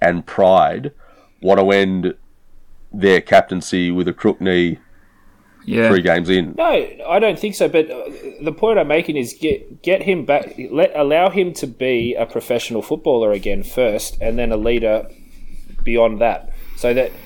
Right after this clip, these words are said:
Speaker 3: he's, he's no use. Well, I would say he's, he,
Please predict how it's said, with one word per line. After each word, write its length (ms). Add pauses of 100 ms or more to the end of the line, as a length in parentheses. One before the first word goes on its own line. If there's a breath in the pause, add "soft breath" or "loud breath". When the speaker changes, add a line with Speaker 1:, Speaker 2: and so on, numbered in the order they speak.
Speaker 3:
he's, 240
he's 200
no 100
use. 400
Well, 320
I 40
would 120
say 220
he's, 260 (140)
he, 960